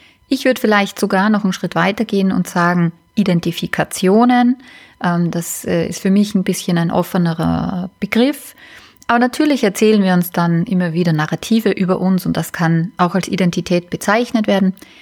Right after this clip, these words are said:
Jedenfalls ist es dynamisch, es ist offen und, äh, wir, auch das hat natürlich kein Ende. In jeder Lebensphase schreiben wir vielleicht ein neues oder ein anderes Selbstbild.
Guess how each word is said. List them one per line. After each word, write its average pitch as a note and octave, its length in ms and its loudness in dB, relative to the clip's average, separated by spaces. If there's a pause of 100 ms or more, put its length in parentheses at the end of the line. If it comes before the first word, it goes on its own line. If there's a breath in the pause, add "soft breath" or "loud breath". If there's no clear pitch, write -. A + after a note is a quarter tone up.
(160 loud breath)
Jedenfalls A3+ 520 2
ist F3+ 100 0
es F3+ 140 -4
dynamisch, D3+ 580 -2 (380 loud breath)
es G#3 100 4
ist A#3+ 240 -2
offen D#3 400 0 (640 soft breath)
und, F3+ 600 0
äh, E3+ 340 -2
wir, F3 640 2
auch F#3 160 -2
das G#3 260 0
hat G3+ 140 0
natürlich F3 420 -2
kein E3 160 -2
Ende. E3+ 380 2 (320 soft breath)
In G3 100 2
jeder F#3+ 220 4
Lebensphase E3+ 720 0
schreiben E3+ 460 0
wir F3 100 -2
vielleicht F3+ 340 -4
ein A3+ 120 2
neues A3+ 360 2
oder F#3 120 0
ein F#3+ 180 0
anderes F#3 480 0
Selbstbild. E3 600 -14